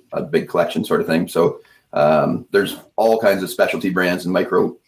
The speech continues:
micro companies that, like, it's like, uh, micro brewing beer kind of knife making. So there's tons and tons of super elite, uh, class knives that I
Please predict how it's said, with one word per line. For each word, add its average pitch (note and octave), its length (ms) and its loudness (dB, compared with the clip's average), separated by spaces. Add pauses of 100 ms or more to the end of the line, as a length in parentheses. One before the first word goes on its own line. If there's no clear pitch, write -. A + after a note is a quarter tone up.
(240)
micro F2 380 -2
companies F2+ 420 -2
that, E2+ 300 0
like, D2 280 -6
it's - 120 -8
like, G2+ 140 0 (160)
uh, E2+ 140 2
micro - 380 -2
brewing F#2 340 0
beer F2 320 0
kind D#2 220 -4
of - 100 -12 (120)
knife - 200 -4
making. - 300 -10
So - 140 -10
there's - 300 -6 (540)
tons A2 220 0
and F#2 80 -6
tons F2+ 200 0
of - 280 -6 (220)
super A2+ 400 0
elite, F#2 360 -2 (180)
uh, E2+ 300 0
class F2+ 280 0
knives E2+ 260 2
that D2+ 160 0
I E2 300 0